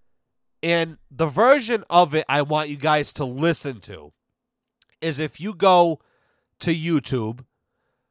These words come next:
pull up Frank Zappa, Muffin Man. There's a performance from, I think it was nineteen seventy-seven, where he's live, and I just want you to watch him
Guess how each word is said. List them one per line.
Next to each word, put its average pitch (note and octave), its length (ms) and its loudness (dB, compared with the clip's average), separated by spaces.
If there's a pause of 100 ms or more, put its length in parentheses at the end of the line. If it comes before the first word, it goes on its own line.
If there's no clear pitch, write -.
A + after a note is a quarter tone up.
(240)
pull F3+ 240 2
up F#3+ 160 2
Frank E3+ 380 -6
Zappa, D3 560 -2 (120)
Muffin B2+ 500 -2
Man. G2+ 280 -8
There's A#2+ 160 -10
a - 20 -8
performance G3 640 -4
from, E3 260 -6
I C#3+ 100 -4
think G3 320 -8
it G#3 60 -12
was F3 160 -8
nineteen E3+ 540 -10
seventy-seven, D3+ 960 -6 (480)
where C3+ 400 -2
he's E3 300 -8
live, D3+ 600 2 (880)
and E3+ 140 -2
I E3+ 120 0
just G3+ 340 -2
want F#3 380 -2
you F3+ 200 -8
to E3+ 160 0
watch C#3+ 760 2
him C#3 520 -6